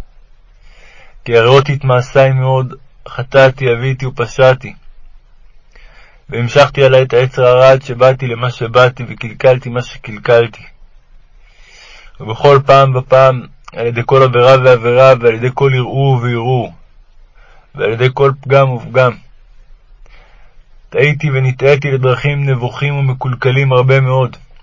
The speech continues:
ומכל אלו הדרכים הנבוכים, יוצאים עוד דרכים נבוכים וטועים ומקולקלים הרבה. והייתי הולך וטועה, הולך וטועה ימים ושנים הרבה. ולא, ולא היה די לי מה שכבר נטעיתי הרבה על ידי העוונות הראשונים שעשיתי,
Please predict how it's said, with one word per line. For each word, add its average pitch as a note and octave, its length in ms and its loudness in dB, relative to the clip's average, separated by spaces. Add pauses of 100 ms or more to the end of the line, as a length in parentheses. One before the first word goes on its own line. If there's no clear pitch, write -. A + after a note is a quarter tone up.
(1080)
ומכל C#3 380 -2
אלו C#3 160 2
הדרכים B2 520 -2
הנבוכים, C3 680 -2
יוצאים C3 400 -6
עוד C3 200 -2
דרכים C3+ 440 -2
נבוכים B2+ 480 -6
וטועים B2+ 400 -4
ומקולקלים B2+ 640 -4
הרבה. B2+ 280 2 (1900)
והייתי C#3+ 320 0
הולך D3 360 2
וטועה, C#3 500 4
הולך C#3 380 2
וטועה C3+ 300 0
ימים C3+ 340 0
ושנים C3+ 420 -2
הרבה. B2+ 280 2 (1200)
ולא, A#2+ 320 -2 (120)
ולא B2+ 320 2
היה C#3 180 6
די C#3 280 4
לי C#3+ 100 -4
מה C3+ 140 0
שכבר B2+ 320 -4
נטעיתי C3 540 -2
הרבה C3 360 4
על B2+ 60 4
ידי B2+ 220 0
העוונות C3 440 2
הראשונים C3+ 460 -2
שעשיתי, C#3 640 -4